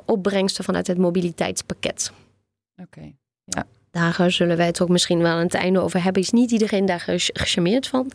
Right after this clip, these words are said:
Speaker 2: Ja.
Speaker 1: Ehm, dus in totaal is, eh, de brief van de minister is een pakket van achtentwintig miljard, waarvan maar vierentwintig komma zes uit het Klimaatfonds.
Speaker 2: Ah.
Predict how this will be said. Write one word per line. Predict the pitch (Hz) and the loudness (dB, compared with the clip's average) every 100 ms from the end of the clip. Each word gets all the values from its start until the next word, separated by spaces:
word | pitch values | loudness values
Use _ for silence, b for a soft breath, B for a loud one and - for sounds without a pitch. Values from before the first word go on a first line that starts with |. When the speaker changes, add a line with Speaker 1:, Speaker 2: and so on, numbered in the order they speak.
| - | 0
Speaker 2:
Ja. | 208 185 B B B B 262 285 | 0 0 B B B B -6 0
Speaker 1:
Ehm, | 240 233 226 226 214 214 202 | 2 4 2 2 2 2 4
dus | 254 254 | 2 4
in | 233 | 2
totaal | 220 202 233 240 | 2 2 0 0
is, | - 214 - - | -2 -2 -2 -2
eh, | 185 185 180 185 190 | -2 0 0 0 0
de | 180 | 0
brief | 202 269 | 0 0
van | - | 2
de | 220 | 2
minister | 190 185 190 196 | 2 0 -2 -2
is | 185 - | -4 -2
een | |
pakket | 185 180 180 | -4 -4 -6
van | - - | -6 -6
achtentwintig | - 180 180 180 180 180 | -6 -6 -4 -2 -2 0
miljard, | 175 170 180 180 | 0 0 0 -2
waarvan | 170 170 170 | -4 -2 -2
maar | 170 165 | -2 -4
vierentwintig | - 190 170 170 185 - | -8 -2 -2 -2 -6 -8
komma | - 175 | -4 -2
zes | 165 165 160 - | -2 -2 -6 -6
uit | - 170 | -4 -4
het | 165 | -6
Klimaatfonds. | - 160 147 - - - - | -10 -6 -6 -8 -14 -12 -8
Speaker 2:
Ah. | - 170 | -2 -2